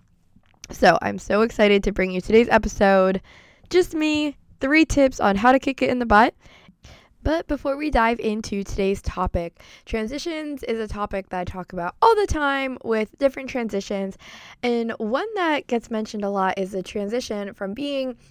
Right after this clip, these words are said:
a competitive athlete to being on a team, being in sports, to then becoming an everyday athlete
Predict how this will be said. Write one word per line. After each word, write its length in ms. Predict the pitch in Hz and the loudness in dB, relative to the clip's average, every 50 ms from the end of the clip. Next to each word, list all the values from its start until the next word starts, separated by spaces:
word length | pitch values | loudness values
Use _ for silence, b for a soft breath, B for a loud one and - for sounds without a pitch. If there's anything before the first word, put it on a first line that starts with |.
| b b | b b
a 80 | - 208 | -8 -8
competitive 520 | - 240 220 - - 349 349 339 330 302 - | -6 -8 -8 -4 -4 -2 -2 -2 -4 -4 -2
athlete 720 | 220 220 220 233 226 - 247 220 214 208 208 208 - b b b b b b b b - | -2 -2 -2 -2 -4 -6 -4 -4 -4 -2 -4 -6 -8 b b b b b b b b -6
to 160 | - 208 196 | -4 -2 -2
being 260 | 220 - 339 339 311 | 0 0 -2 0 2
on 140 | 285 269 262 | 0 0 0
a 80 | 247 | -2
team, 580 | 240 - - 220 214 214 214 214 208 208 208 208 | -6 -6 -8 -6 -6 -4 -4 -4 -4 -4 -6 -6
being 220 | 247 277 285 285 | -6 -6 -6 -6
in 100 | 277 262 | -6 -6
sports, 540 | 240 - - - 202 202 202 202 208 - - | -8 -8 -8 -6 -2 -2 -2 -2 -2 -6 -8
to 80 | - 220 | -6 -4
then 380 | 240 254 269 277 269 262 254 - - | -4 -4 -4 -4 -6 -8 -10 -10 -10
becoming 440 | 226 233 - - 262 285 311 320 320 | -12 -12 -10 -8 -8 -6 -4 -4 -4
an 100 | 294 226 - | -4 -4 -4
everyday 560 | 196 208 208 226 220 208 202 180 170 170 - | -4 -4 -2 -2 -2 -2 0 0 0 0 0
athlete 580 | - 170 165 165 - - 180 165 156 151 - | -2 -2 -4 -4 -4 -4 -4 -4 -4 -4 -8